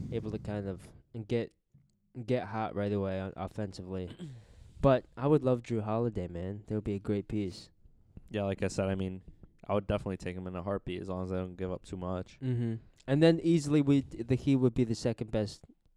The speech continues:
Speaker 1: team in the M-, in the Eastern Conference at least.
Speaker 3: You think
Speaker 1: And
Speaker 3: so?
Speaker 1: then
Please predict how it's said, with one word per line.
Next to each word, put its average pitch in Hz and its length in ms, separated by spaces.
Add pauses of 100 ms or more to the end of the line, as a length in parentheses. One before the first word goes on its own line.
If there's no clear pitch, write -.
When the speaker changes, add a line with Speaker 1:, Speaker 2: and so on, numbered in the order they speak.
Speaker 1:
team 117 240
in 107 80
the 104 100
M-, 104 220
in 110 400
the 104 480
Eastern 120 340
Conference 110 400
at 98 140
least. 117 320 (320)
Speaker 3:
You 104 80
think 107 160
Speaker 1:
And 113 80
Speaker 3:
so? 139 160
Speaker 1:
then 117 160